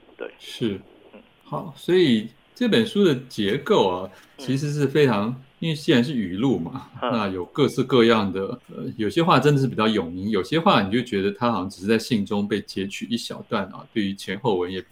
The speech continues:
Speaker 2: 较不见得了解他在干什么的。
Speaker 1: 嗯。
Speaker 2: 可是他还是最后把它编辑成为很多的章节，是不是这些章节跟大家先扼要介绍一下？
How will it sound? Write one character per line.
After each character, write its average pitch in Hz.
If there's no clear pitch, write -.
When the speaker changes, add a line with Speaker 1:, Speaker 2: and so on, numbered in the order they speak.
Speaker 2:
较 95
不 -
见 98
得 87
了 98
解 98
他 107
在 101
干 98
什 -
么 -
的。 -
Speaker 1:
嗯。 104
Speaker 2:
可 -
是 -
他 156
还 135
是 110
最 139
后 123
把 98
它 95
编 117
辑 98
成 101
为 95
很 95
多 104
的 101
章 123
节， -
是 -
不 135
是 -
这 139
些 143
章 147
节 104
跟 104
大 104
家 98
先 98
扼 107
要 95
介 95
绍 -
一 -
下？ -